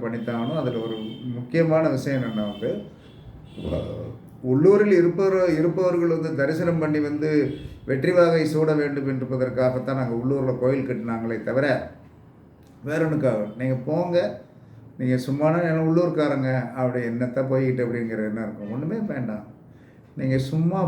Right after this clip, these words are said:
போய் வந்து என்ன சொல்றான்னா வந்து எந்த ஒரு கோவிலுக்கு போனாலும் நாற்பத்தெட்டு நிமிஷம் எங்கனே ஒரு இடத்துல வந்து ஒரு ஓரத்துல உட்கார்ந்துருங்க.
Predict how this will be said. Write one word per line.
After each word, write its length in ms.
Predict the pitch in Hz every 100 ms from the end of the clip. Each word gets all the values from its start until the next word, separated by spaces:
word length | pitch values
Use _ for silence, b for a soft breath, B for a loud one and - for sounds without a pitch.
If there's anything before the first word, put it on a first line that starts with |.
| -
போய் 200 | 147 147 131
வந்து 180 | 120 120
என்ன 100 | 113 107
சொல்றான்னா 440 | 101 101 101 101 101
வந்து 220 | 98 104 104 104 - - - - 120
எந்த 200 | 135 156 170 143
ஒரு 100 | 120 113
கோவிலுக்கு 480 | 117 117 117 117 101
போனாலும் 440 | 104 104 101 101 104 B B B - 120
நாற்பத்தெட்டு 480 | 156 170 160 117 113
நிமிஷம் 340 | 117 131 170 127
எங்கனே 240 | 120 156 131
ஒரு 80 | 117
இடத்துல 280 | 113 131 131
வந்து 160 | 113 143 131
ஒரு 100 | 113 113
ஓரத்துல 400 | 156 175 139 147 143
உட்கார்ந்துருங்க. 500 | 110 147 131 110 -